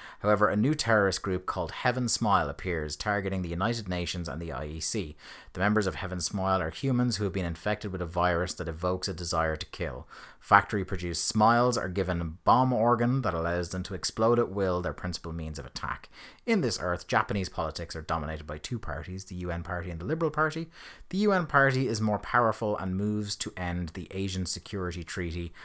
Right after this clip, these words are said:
and sever ties with the United States. The U N Party seized control of the Japanese government through the wisdom of the Yakumo Cabinet Policy, a secret document which details how to run the ideal nation.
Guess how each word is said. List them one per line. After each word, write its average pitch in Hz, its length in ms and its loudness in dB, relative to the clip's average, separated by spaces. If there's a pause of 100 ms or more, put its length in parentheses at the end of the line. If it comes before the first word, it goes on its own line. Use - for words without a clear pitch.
(160)
and 82 160 -4
sever 92 260 4
ties 82 260 -2
with 80 80 -8
the 78 60 -6
United 76 360 -8
States. - 460 -4 (280)
The 80 100 -10
U 80 120 -4
N 78 160 -4
Party 87 360 -2
seized 90 320 -6
control 87 460 -2
of 80 80 -8
the 90 60 -10
Japanese 92 460 -2
government 101 380 -2
through - 180 -8
the 92 60 -2
wisdom 101 360 -2
of 90 160 -6
the 92 120 -4
Yakumo 175 600 -4
Cabinet 139 400 -2
Policy, 90 480 -4
a 95 80 -8
secret 120 340 -2
document 85 480 0
which 87 180 -10
details 82 380 -6
how 101 120 -2
to 92 100 -6
run 87 200 -2
the 87 120 -6
ideal 87 460 -6
nation. 73 400 -10